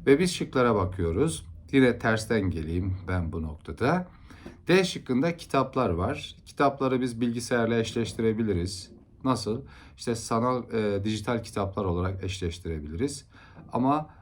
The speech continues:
e, orantılarsak düşük bir orantı. Yani bir korelasyon, düşük bir korelasyon. E, daha, e, yakın olması gerekiyor. E, C şıkkında silgiyi,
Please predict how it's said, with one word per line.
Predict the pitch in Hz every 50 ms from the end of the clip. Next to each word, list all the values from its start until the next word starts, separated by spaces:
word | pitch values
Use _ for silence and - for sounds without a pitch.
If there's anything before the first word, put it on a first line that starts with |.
| - - -
e, | 113 117 113 117 117 120 120 - - - - - - - - - - - - -
orantılarsak | 123 120 123 127 127 123 117 - 135 165 175 170 - - 120 107 101 107 113
düşük | 120 113 - 156 143 - -
bir | 101
orantı. | 92 85 85 80 - 69 67 - - - 82 80 82 90 - - - -
Yani | 98 92 92 90 82 87 82 78
bir | 85 85
korelasyon, | 85 - - 104 104 101 98 95 95 95 - 151 165 170 156
düşük | 135 127 - - - -
bir | 101 92
korelasyon. | - 90 85 82 76 73 69 71 - - - - 147 165 175 175 - - - - - - - - -
E, | - 101 98 95 92
daha, | 110 110 - - 175 170 160 156 - - -
e, | 107 101 92 90 85 -
yakın | - 107 101 98 98 - 135 127 120
olması | 113 87 87 85 82 78 78 76 - - 73
gerekiyor. | 69 67 67 69 67 - - 117 139 151 151 - - _ - - - - - - - - - - -
E, | 110 107 98
C | 101 143 170 175
şıkkında | 165 - 165 - - 147 151 160 160
silgiyi, | 156 - - - 147 139 131 131 147 147 147 147 151 160 151 -